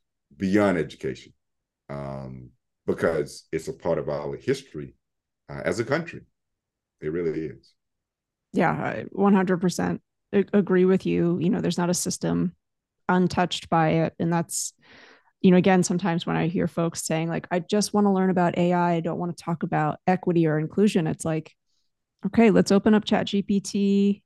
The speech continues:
Speaker 2: And listeners, to be fair, like, Chat G P T is trying, like, they, you know, some of the searches that you do now, uh, it will kind of say, like, "I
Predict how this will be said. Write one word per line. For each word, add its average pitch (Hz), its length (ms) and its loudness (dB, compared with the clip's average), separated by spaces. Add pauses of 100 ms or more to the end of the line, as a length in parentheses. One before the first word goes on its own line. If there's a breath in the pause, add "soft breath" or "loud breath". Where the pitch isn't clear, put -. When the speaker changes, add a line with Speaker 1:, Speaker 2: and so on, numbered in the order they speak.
Speaker 2:
And 180 240 0
listeners, 185 400 -2
to - 100 -10
be 180 140 -2
fair, 196 420 4
like, 165 280 -2
Chat - 240 -4
G - 120 -4
P 190 140 -2
T 170 180 -2
is 170 220 -4 (120)
trying, 175 540 2
like, 165 240 -2
they, 175 240 -2
you 170 240 -4
know, 170 160 -2
some 175 220 -2
of 170 80 -2
the 180 100 -2
searches 170 480 -2
that - 140 -2
you 180 120 0
do 185 180 2
now, 196 520 2 (440 soft breath)
uh, 160 300 0
it 190 140 0
will 170 180 0
kind 170 220 -2
of 170 80 -4
say, 170 220 0
like, 160 240 -2
"I 165 320 0